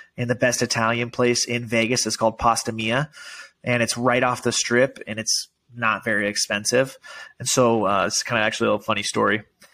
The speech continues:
My wife used to be a nanny before we had our, our kids, and she used to make really good money. She worked for a very wealthy family. And one time the husband was like, "You, you and your husband go out to dinner. You guys spend up to, like, five hundred bucks, um, use my credit card."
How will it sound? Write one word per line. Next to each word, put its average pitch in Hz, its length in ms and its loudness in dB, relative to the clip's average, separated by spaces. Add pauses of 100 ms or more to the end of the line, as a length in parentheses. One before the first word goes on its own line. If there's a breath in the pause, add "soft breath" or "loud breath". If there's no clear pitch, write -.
(260 soft breath)
My 131 100 2
wife 131 260 2
used 139 120 -2
to - 40 0
be 135 120 4
a 117 40 0
nanny 110 400 -2
before 123 300 -2
we 117 100 0
had 117 140 0
our, 110 140 0 (220)
our 95 160 0
kids, 123 500 0 (320 soft breath)
and 127 100 -6
she - 80 0
used 117 80 -2
to 127 60 0
make 113 160 -2
really 101 320 0
good 90 180 -12
money. 87 340 -8 (120)
She - 160 -4
worked 113 200 0
for 127 120 0
a 120 60 -2
very 107 340 0
wealthy 113 320 0
family. 107 540 -4
And 117 160 -8
one 127 200 -2
time 127 380 -2
the 110 260 2
husband 123 400 -2
was 113 180 -2
like, 110 300 -2 (320)
"You, 120 320 -2
you 123 200 2
and 135 100 -4
your 151 400 0
husband 127 340 -4
go 113 100 2
out 117 140 2
to - 80 -18
dinner. 104 320 -6 (840 loud breath)
You 117 240 -12 (120)
guys 82 240 -4
spend 123 180 0
up 120 120 -2
to, 120 60 2
like, 110 140 0
five 117 240 0
hundred 143 160 0
bucks, 117 300 0 (1000 soft breath)
um, 117 340 2
use 113 280 -2
my 131 100 2
credit 117 280 -4
card." 120 320 -2